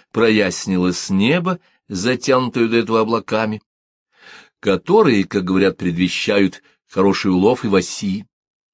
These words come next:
Это удовольствие, когда не хочется говорить.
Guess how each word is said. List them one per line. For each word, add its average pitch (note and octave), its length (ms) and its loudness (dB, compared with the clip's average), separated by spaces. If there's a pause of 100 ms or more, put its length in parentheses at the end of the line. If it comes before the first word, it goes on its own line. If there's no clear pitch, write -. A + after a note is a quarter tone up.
(880)
Это F#3 340 0
удовольствие, G3 960 2
когда D#3 360 0
не D#3+ 100 -2
хочется B2+ 600 -6
говорить. A2 720 -4